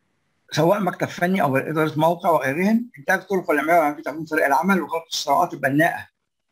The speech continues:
خلق الصراعات البناءة إزاي بقى؟ إن مثلًا نقول مثلًا اللي هيبقى ال-، التقييم بتاعه، آه، كذا هيترقى، ال-، التقييم بتاعه كذا، يبقى إحنا في صراعات بناءة إن أنا بخلي الناس زي أي رياضة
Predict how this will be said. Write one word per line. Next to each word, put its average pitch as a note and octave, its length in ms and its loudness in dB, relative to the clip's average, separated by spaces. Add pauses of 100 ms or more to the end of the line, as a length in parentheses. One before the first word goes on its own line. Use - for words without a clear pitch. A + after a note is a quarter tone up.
خلق G3 140 0
الصراعات F#3 280 0
البناءة F3 320 0
إزاي E3+ 300 0
بقى؟ C#3+ 320 -2 (840)
إن F#3 160 2
مثلًا G#3 320 0
نقول A3 400 4
مثلًا F#3 440 0
اللي F3 200 -4
هيبقى F#3+ 300 0
ال-، D3+ 280 -6
التقييم F#3+ 460 0
بتاعه، E3+ 540 2 (480)
آه، D3 120 2
كذا F#3+ 460 2
هيترقى، C3+ 760 -2
ال-، C#3 240 -6
التقييم C#3+ 480 0
بتاعه D3+ 300 2
كذا، F3+ 260 0
يبقى D#3+ 200 -2
إحنا D3+ 160 -4
في G3+ 340 -2 (260)
صراعات D#3+ 360 2
بناءة D#3 380 0
إن C#3 140 -2
أنا D#3+ 140 0
بخلي E3+ 380 0
الناس F3+ 460 -2 (280)
زي B3 380 4
أي A#3 200 4
رياضة G#3+ 500 0